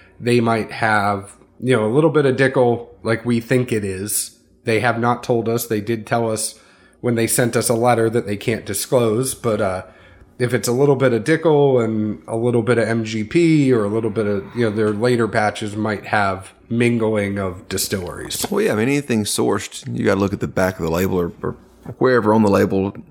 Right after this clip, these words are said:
Speaker 2: most everyone's gonna say distilled in, you know, X, Y, Z or whatever it may be. So always check that with anyone that's sourcing and blending, 'cause odds are it's gonna change from batch to batch.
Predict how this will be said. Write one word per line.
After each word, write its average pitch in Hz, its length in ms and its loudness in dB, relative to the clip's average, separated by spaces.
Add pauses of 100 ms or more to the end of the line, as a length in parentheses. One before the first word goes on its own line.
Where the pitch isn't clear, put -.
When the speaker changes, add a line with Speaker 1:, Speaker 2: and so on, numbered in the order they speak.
(440)
Speaker 2:
most 104 300 2
everyone's 98 380 4
gonna 92 100 -2
say 92 240 0
distilled 92 600 0 (680)
in, 95 160 0
you 90 80 2
know, 82 200 -4 (180)
X, 90 260 0
Y, 87 260 2
Z 92 360 0
or 90 120 -6 (140)
whatever 117 240 2
it 85 80 -2
may 92 160 0
be. 92 220 2
So 95 300 -2 (520)
always 120 280 0
check - 300 0
that 98 240 0
with 113 80 -6
anyone 92 280 -2
that's - 220 -4
sourcing 90 380 0
and 80 120 -2
blending, 87 380 -2
'cause 90 280 -4
odds 92 260 -6
are 87 140 0
it's - 100 -8
gonna 87 160 -2
change 85 420 0
from 85 160 -4
batch 85 300 -2
to - 80 -6
batch. 87 400 -4